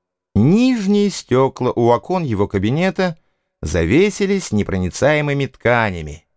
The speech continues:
Возле двух черепов явилась небольшая Венера. Везде выросли, как из земли, гипсовые головы с выражением ужаса, стыда, ревности, доблести,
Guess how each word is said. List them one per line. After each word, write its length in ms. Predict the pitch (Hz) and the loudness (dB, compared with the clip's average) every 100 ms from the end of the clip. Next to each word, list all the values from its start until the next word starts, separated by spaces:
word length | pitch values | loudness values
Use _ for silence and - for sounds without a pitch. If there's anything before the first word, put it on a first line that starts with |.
| _ _ _ _ _ - | _ _ _ _ _ -2
Возле 420 | 90 120 101 131 | 2 2 2 0
двух 380 | 113 156 151 - | 4 2 2 -4
черепов 840 | - 131 127 - 180 170 - - _ _ _ _ | -2 0 0 2 0 0 -4 -20 _ _ _ _
явилась 600 | 82 87 110 151 143 - | -6 0 2 4 2 0
небольшая 540 | 120 110 107 - 131 127 | 0 0 0 0 0 0
Венера. 640 | 117 104 87 92 90 78 _ _ _ _ _ _ _ | -2 -2 0 0 -2 -4 _ _ _ _ _ _ _
Везде 420 | - 101 98 117 135 | -2 0 2 4 4
выросли, 540 | 135 151 131 - 123 | 4 2 0 -2 -4
как 220 | 135 127 | -2 -2
из 160 | - 113 | -2 -6
земли, 440 | 98 113 113 139 | -2 0 0 0
гипсовые 600 | 139 110 151 - 107 95 | -2 -4 -4 -2 0 0
головы 640 | 95 98 165 170 160 170 131 _ _ _ | 2 2 2 2 0 -4 -6 _ _ _
с 120 | - 123 | -6 0
выражением 640 | 135 131 127 123 123 123 - | 2 2 0 0 0 -2 2
ужаса, 680 | 147 156 151 - 165 151 - _ _ | 2 2 -2 -2 -4 -4 -8 _ _
стыда, 560 | - - 95 110 151 135 | -12 -4 2 4 4 4
ревности, 680 | 110 151 165 147 139 - | 2 0 0 0 -8 -6
доблести, 880 | 101 95 185 202 180 170 - 175 156 | -6 2 2 2 0 -2 -4 -6 -6